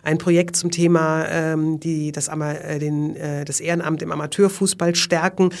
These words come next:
So war unsere Überschrift gemacht und wir haben mehrere Veranstaltungen gemacht und mit der Basis gearbeitet und da kamen nämlich, ähm, genau auch so diese Themen Wertschätzung, Überforderung und Kommunikation immer wieder zum Tragen.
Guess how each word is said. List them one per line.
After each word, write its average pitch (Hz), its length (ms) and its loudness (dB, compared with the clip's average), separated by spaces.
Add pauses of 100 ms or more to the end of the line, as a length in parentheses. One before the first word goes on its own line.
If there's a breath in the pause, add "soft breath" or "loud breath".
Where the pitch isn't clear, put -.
(240 loud breath)
So 165 160 -2
war 156 140 2
unsere 170 220 2
Überschrift 175 600 0
gemacht 165 320 0
und 156 120 0
wir 160 80 0
haben 151 100 2
mehrere 160 260 2
Veranstaltungen 175 600 0
gemacht 165 260 0
und 160 100 -2
mit 165 140 0
der 160 80 2
Basis 165 480 2
gearbeitet 170 640 0 (400 loud breath)
und 175 320 2
da 160 140 2
kamen 175 360 0
nämlich, 170 520 4
ähm, 165 240 -2
genau 170 320 2
auch 175 160 -2
so - 120 -2
diese 165 280 0
Themen 175 440 2
Wertschätzung, 175 840 2
Überforderung 170 720 -2
und 151 120 -8
Kommunikation 170 920 4
immer 170 280 4
wieder 156 220 -2
zum 139 180 -2
Tragen. 135 460 -4